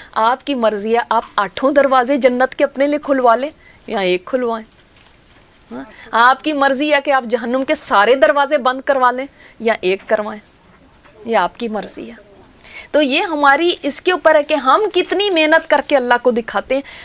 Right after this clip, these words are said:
अल्लाह ताला हमारी ये मेहनतें देखता है। उसने तो देखिए रहमत के ऐसे दरवाजे खोल दिए, एक साल अगले, एक साल पिछले, गुनाहों की माफ़ी का वादा फरमा दिए।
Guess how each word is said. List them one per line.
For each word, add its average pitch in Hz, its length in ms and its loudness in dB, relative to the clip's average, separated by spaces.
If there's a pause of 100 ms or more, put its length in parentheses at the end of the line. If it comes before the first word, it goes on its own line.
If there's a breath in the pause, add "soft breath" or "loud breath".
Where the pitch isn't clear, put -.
(120)
अल्लाह 233 220 2
ताला 269 320 0 (240 loud breath)
हमारी 247 420 0
ये 302 180 -2
मेहनतें 277 500 0
देखता 220 320 0
है। 330 60 0 (200 loud breath)
उसने 349 300 0
तो 403 120 0
देखिए 359 360 0
रहमत 320 340 0
के 392 120 0
ऐसे 294 220 0
दरवाजे 311 380 2
खोल 320 200 0
दिए, 339 120 0
एक 285 280 -2
साल 302 240 2
अगले, 254 300 2
एक 302 120 -2
साल - 160 0
पिछले, 285 320 -2
गुनाहों 277 360 -2
की 370 100 -2
माफ़ी 330 300 0
का 392 120 -2
वादा 294 280 2
फरमा 339 320 0
दिए। 269 140 0